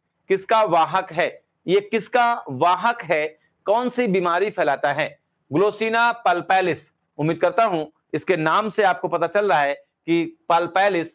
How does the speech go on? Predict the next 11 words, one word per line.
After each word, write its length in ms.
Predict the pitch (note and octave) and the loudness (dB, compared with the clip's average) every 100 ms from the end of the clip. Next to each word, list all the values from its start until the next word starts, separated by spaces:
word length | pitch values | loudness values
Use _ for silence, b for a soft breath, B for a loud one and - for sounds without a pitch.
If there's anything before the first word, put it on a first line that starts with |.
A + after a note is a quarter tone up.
| _ _ D3+ | _ _ 0
ये 200 | F#3+ F#3 | 0 2
व्यक्ति 380 | E3 E3 F3+ | -2 -2 -4
को 180 | D3+ G#3 | 0 -2
सोने 400 | G#3 - E3 F#3 | -2 -2 0 0
नहीं 200 | F#3 D3+ | -2 -2
देता। 540 | C#3 C3+ C#3 C#3 C#3+ _ _ | -2 0 0 0 -4 _ _
कौन 180 | D3 F3+ | -4 -4
सी 100 | F#3 | -4
बीमारी 280 | F#3+ F#3 F3+ | -2 -2 0
फैलाता 380 | F3+ D#3 C#3+ C3 | 0 0 0 0
है? 280 | B2 B2 | -2 -6